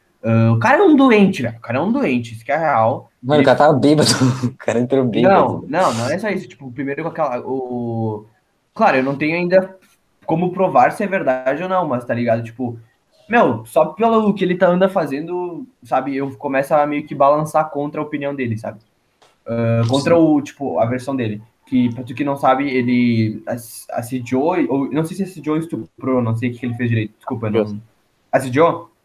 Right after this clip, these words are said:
Speaker 2: É, assediou, eu
Speaker 1: Assediou
Speaker 2: acho.
Speaker 1: uma funcionária da C B F, fez pressão psicológica nela, tipo, meio que querendo controlar as amizades, o, a vida dela, sabe? E ele ainda também, tipo, meio que, meio que não,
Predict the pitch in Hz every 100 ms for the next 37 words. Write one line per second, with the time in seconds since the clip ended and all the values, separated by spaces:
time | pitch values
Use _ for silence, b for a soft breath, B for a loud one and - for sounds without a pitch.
0 | _ _ 92 87 82 - 85 - 85 87
1 | - - 160 143 165 180 - 147 143 143
2 | 165 165 139 127 135 151 156 156 147 165
3 | 117 127 120 120 120 113 131 117 117 147
4 | 127 120 117 123 113 113 113 120 120 117
5 | 117 117 110 113 113 131 131 113 127 113
6 | 110 110 107 107 _ _ _ _ _ 214
7 | 233 214 233 220 170 156 156 117 107 -
8 | 120 120 131 135 143 143 139 - 147 135
9 | 127 131 - 139 131 127 127 123 123 117
10 | 113 123 151 262 220 143 113